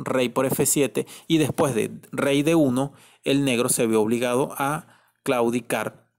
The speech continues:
debido a la mayoría de peones del blanco, ya que el peón de D cinco va a caer en cualquier momento y tenemos, podemos crear un peón pasado en el flanco de rey,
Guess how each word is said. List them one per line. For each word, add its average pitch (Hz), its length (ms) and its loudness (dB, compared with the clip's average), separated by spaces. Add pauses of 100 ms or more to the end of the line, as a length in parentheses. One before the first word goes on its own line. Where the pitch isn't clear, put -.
(440)
debido 139 360 4
a - 20 2
la 120 80 0
mayoría 113 380 0
de 110 80 0
peones 120 580 -4 (140)
del 131 440 2
blanco, 123 720 -2
ya 107 200 -2
que 110 420 -4 (200)
el 110 180 -2
peón 110 280 -2
de 117 260 2
D 135 680 0
cinco 143 560 2
va 117 80 2
a 104 40 -8
caer 117 240 0
en 123 120 -2
cualquier 123 560 -2
momento 151 560 0
y 170 160 -2
tenemos, 117 400 -2 (260)
podemos 113 380 0
crear 127 320 0
un 127 100 0
peón 120 200 0
pasado 139 500 0 (260)
en 131 160 0
el 123 100 0
flanco 117 420 -2
de 117 100 2
rey, 123 440 -2